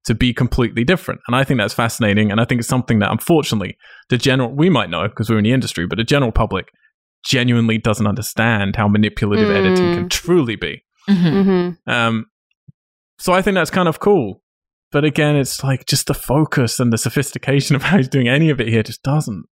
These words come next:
Speaker 1: work in this film. It's
Speaker 3: Mm-hmm.
Speaker 1: like, again, it's like, you got these ideas, you just haven't baked them properly yet
Speaker 3: Yeah,
Speaker 1: in the
Speaker 3: he
Speaker 1: oven.
Speaker 3: doesn't follow through, you know?
Speaker 1: Yeah.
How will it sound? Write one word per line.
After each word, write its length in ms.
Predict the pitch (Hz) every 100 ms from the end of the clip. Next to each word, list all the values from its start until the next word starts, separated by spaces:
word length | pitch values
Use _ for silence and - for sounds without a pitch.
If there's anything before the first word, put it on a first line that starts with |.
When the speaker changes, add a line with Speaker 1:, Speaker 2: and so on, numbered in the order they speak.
| _ _ _ _ -
Speaker 1:
work 440 | 104 156 185 143 101
in 60 |
this 200 | 87 -
film. 320 | 90 90 87 85
It's 80 |
Speaker 3:
Mm-hmm. 80 | 85
Speaker 1:
like, 220 | 107 104 _ _ - - _ _ _ _ _
again, 280 | - 139 147
it's 120 | 135
like, 140 | 127 117
you 80 | 127
got 120 | 156
these 140 | 156
ideas, 480 | 151 147 147 147 123
you 60 | 117
just 140 | 110
haven't 280 | 123 120 -
baked 240 | 110 -
them 140 | 101 92
properly 360 | 95 - 82
yet 160 | 82 240
Speaker 3:
Yeah, 320 | 277 277 254
Speaker 1:
in 40 | 233
the 60 |
Speaker 3:
he 60 | 220
Speaker 1:
oven. 80 | 269
Speaker 3:
doesn't 220 | 269 254
follow 340 | - 247 247
through, 760 | 240 - 240 240 165 143 160 165 - _ _ _ -
you 120 | 165
know? 240 | 156 170
Speaker 1:
Yeah. 140 | 226